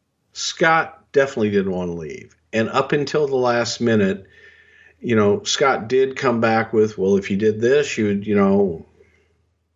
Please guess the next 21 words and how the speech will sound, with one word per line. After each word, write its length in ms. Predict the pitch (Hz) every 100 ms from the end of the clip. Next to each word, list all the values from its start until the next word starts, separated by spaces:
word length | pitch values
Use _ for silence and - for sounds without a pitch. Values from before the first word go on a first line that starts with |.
| _ _
if 420 | - - 85 87
you 220 | 92 95
could 80 | 90
guarantee 460 | 110 123 117 131 123
me 160 | 123
money 340 | 120 120 120 120
and 100 | 104
you 60 |
could 140 | - 90
do 160 | 110
this." 400 | 110 117 113 -
And 100 | 87
you, 160 | 95 95 - - - - -
so 260 | - 143 135
Scott 640 | - - 160 175 170 -
was 360 | 131 147 139 -
pitching 720 | - 147 135 110 90 80 - _ -
up 180 | 104 107
until 600 | 101 110 101 92 98 98
he 200 | 107 101
left. 480 | 90 - - -